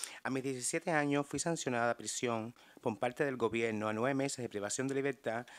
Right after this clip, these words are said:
por ostentación pública, por comportarme de manera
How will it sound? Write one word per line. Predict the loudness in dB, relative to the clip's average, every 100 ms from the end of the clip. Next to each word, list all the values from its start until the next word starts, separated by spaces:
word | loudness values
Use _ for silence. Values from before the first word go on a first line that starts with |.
| -20 -8
por | 0 0 0
ostentación | -6 -4 -6 -6 -4 -6
pública, | -2 -2 -2 -4 -8 -4
por | -4
comportarme | -4 -6 -6 -4 -2 -2
de | -2
manera | -2 -4 -4 -6